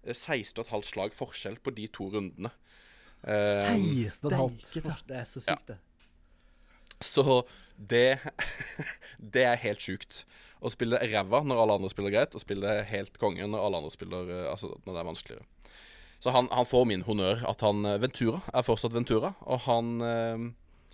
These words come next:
Speaker 2: En-,
Speaker 1: eh,
Speaker 2: en-,
Speaker 1: herjer på
Speaker 2: ender jo
Speaker 1: Corn Ferry.
Speaker 2: på, ender jo på tjuesjuende plass, en viktig plassering
Speaker 1: Ja.
Speaker 2: for han etter en litt, eh, seig start, så det var jo ekstremt
Speaker 1: Absolutt.
Speaker 2: viktig å få en plassering på tavla.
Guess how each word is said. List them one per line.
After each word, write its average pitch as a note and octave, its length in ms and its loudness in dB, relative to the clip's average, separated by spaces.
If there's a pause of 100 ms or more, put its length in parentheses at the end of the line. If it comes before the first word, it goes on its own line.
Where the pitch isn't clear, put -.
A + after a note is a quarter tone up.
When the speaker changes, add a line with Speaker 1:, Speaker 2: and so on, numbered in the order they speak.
(260)
Speaker 2:
En-, D#3+ 100 -2
Speaker 1:
eh, A2+ 140 -2
Speaker 2:
en-, - 20 -4
Speaker 1:
herjer C#3 480 2
på - 240 -14
Speaker 2:
ender D#3 80 6
jo C#3 200 10
Speaker 1:
Corn - 20 0
Ferry. C3 220 8
Speaker 2:
på, C3 80 6 (140)
ender A#2+ 200 6
jo A2+ 60 0
på D#3+ 100 6
tjuesjuende A2+ 480 4
plass, D#3 200 2
en D3 160 4
viktig - 400 -4
plassering D#3 360 6
Speaker 1:
Ja. A#2 40 0
Speaker 2:
for C3 120 2
han A#2 120 2
etter B2 280 2
en B2 100 0
litt, A#2 220 -4 (360)
eh, B2+ 280 2
seig A#2 440 -6
start, D#3+ 360 -2
så D3+ 120 -4
det B2+ 80 2
var A#2 140 0
jo A#2+ 240 0
ekstremt - 500 -4
Speaker 1:
Absolutt. E3 260 -2
Speaker 2:
viktig C#3 160 -2
å - 40 -6
få A#2+ 140 0 (160)
en A#2 120 -2
plassering A2+ 500 -6
på A#2 100 -12
tavla. A#2+ 280 -2